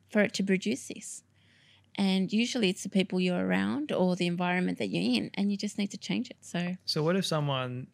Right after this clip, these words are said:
Speaker 2: is very, very good at hiding the
Speaker 1: Mm.
Speaker 2: fact that they've got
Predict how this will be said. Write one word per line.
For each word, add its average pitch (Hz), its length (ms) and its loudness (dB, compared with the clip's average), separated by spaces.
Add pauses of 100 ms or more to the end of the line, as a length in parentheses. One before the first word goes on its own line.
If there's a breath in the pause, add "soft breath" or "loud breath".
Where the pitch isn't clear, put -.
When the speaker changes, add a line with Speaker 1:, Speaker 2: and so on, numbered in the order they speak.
(340)
Speaker 2:
is 120 260 -2
very, 131 340 4
very 123 260 0
good 120 320 -2
at 113 80 -4
hiding 120 720 -2
the 226 240 2
Speaker 1:
Mm. 208 40 0
Speaker 2:
fact 123 320 -2
that 135 80 -4
they've 120 320 -8
got 127 360 -2